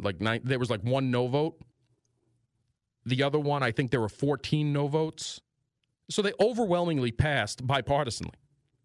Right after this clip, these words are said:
because the Senate Majority Leader, Chuck Schumer, brought it to the floor and said, "Okay, we're gonna have, I'm gonna invoke cloture. We're gonna have a vote on this, a roll call vote."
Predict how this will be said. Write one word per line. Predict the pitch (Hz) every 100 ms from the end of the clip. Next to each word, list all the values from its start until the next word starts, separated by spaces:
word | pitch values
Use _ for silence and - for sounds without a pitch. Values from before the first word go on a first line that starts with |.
| _ _ _ _ _
because | 170 139 151 135 135 -
the | 120
Senate | - 135 160
Majority | 175 190 170 120
Leader, | 117 131
Chuck | - 143
Schumer, | - 127 113 127
brought | 98 117 123 135 -
it | 151 -
to | -
the | 160
floor | - 220 120 - _ _ _ _ _ _ _ _ _ _ _ _ _ _ _
and | 127 120
said, | - 120 143 -
"Okay, | 120 127
we're | 127 135
gonna | 131
have, | 131 131 120 120
I'm | 127
gonna | 120
invoke | 110 120 165
cloture. | 160 135 147
We're | 139
gonna | 131 127
have | 113
a |
vote | 107 110
on | 95 85
this, | 80 - - _ _ _ _ _ -
a |
roll | 107 123 151
call | - 139 131
vote." | 107 78